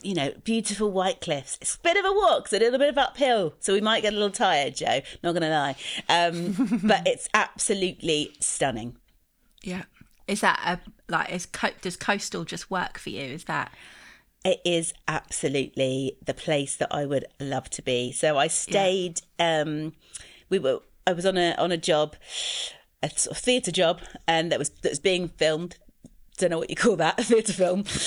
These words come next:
Speaker 1: Um,
Speaker 2: <laughs>
Speaker 1: and we stayed in this hotel, and it was right on the beach. So every morning I'd open my curtains and just see undisturbed water for
Speaker 2: Amazing.
Speaker 1: miles. And it was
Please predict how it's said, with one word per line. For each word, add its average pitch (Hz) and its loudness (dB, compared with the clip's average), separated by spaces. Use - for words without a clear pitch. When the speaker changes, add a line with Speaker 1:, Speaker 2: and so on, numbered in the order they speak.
Speaker 1:
Um, 196 2
Speaker 2:
<laughs> - -12
Speaker 1:
and 185 0
we 185 -10
stayed 254 2
in 311 0
this 285 0
hotel, 202 0
and 160 -4
it 165 -12
was 170 -12
right 233 2
on 202 0
the 185 -4
beach. 185 0
So - 0
every 220 0
morning 185 0
I'd 151 -4
open 180 -2
my 170 0
curtains 131 -6
and 147 -6
just 170 -6
see 147 -2
undisturbed 202 -4
water 175 -4
for 170 0
Speaker 2:
Amazing. 196 -12
Speaker 1:
miles. 170 0
And 131 -8
it - -6
was 165 2